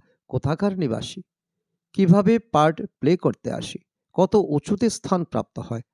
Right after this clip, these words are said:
তারপরে কিভাবে নিচে নেমে আসি? তখন রাবণ রাজ্য কবে আরম্ভ হয়? এইসব বুদ্ধিতে এখন এসেছে।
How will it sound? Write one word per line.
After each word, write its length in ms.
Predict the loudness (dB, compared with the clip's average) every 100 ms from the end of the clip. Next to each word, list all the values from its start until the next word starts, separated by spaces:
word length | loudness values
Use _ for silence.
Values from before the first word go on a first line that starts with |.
| _
তারপরে 480 | -6 -6 -2 -2 -2 -6 _ _ _
কিভাবে 460 | 4 4 4 0 -2 _ _ -10
নিচে 260 | -6 -4 -2
নেমে 320 | -2 0 0
আসি? 280 | -2 -4 -8 _ _ _ _ _
তখন 420 | 0 4 4 2 -4 _ _ _ -2
রাবণ 400 | 0 2 2 2
রাজ্য 340 | 0 2 0 0
কবে 300 | -2 2 2
আরম্ভ 320 | 2 -2 -4
হয়? 340 | -6 -10 _ _ _ _ _
এইসব 320 | 2 4 2
বুদ্ধিতে 600 | 2 0 0 -2 0 -2 -4 _ _ -6
এখন 340 | -6 -4 -6
এসেছে। 420 | -4 -8 -10 -14